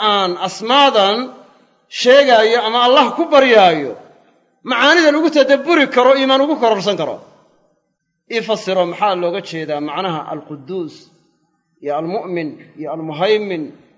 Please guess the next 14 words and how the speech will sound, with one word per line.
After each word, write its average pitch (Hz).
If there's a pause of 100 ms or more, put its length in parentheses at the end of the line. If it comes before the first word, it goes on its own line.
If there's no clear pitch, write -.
iyo 156
alqadiir 170 (160)
iyo 147
alkhaaliq 180 (120)
iyo 143
rabbulcaalamiin 170 (160)
iyo 151
arraxmaan 175 (100)
iyo 151
aljabbaar 185 (120)
iyo 165
almutakabbir 170 (460)
iyo 185
assalaam. 208